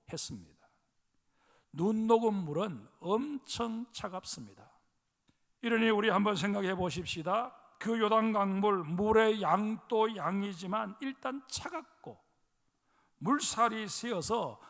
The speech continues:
그 강을 헤엄쳐 건넌다는 것 불가능했습니다. 이런 상황에서 하나님께서 여호수아에게 말씀하시는 것입니다. "여호수아야, 이스라엘 백성들이 애굽에서 나왔을 때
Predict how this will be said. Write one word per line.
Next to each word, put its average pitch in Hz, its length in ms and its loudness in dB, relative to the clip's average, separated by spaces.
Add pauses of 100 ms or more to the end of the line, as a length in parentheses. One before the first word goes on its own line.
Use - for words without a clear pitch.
(120)
그 247 280 2
강을 220 500 2
헤엄쳐 240 1000 0
건넌다는 196 680 -4
것 226 180 -2 (440)
불가능했습니다. - 1040 -6 (800)
이런 254 340 2
상황에서 220 840 2 (140)
하나님께서 214 840 0
여호수아에게 214 960 4
말씀하시는 208 760 -2
것입니다. 185 760 -2 (440)
"여호수아야, 196 840 4 (720)
이스라엘 247 440 6
백성들이 226 840 2
애굽에서 226 600 0
나왔을 185 720 4
때 214 300 8